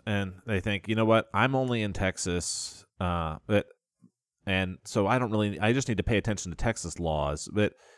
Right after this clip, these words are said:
if you have customers that are in other states or customers that are in another country, I mean, I'm, and most, it,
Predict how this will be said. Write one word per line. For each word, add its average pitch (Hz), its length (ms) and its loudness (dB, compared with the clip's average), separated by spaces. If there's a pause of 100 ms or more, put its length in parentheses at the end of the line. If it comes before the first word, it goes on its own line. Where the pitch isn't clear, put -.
(160)
if 110 120 0
you 135 80 4
have 110 120 0
customers 104 520 0
that 92 100 -2
are 98 100 4
in 98 80 -2
other 90 200 2
states - 460 -2
or - 100 -6
customers 104 460 0
that 90 100 0
are 92 40 2
in - 20 2
another 87 160 0
country, 92 400 -2
I 90 60 0
mean, 98 200 0
I'm, 101 200 -4 (160)
and 95 260 -2
most, 123 580 4
it, 90 140 -2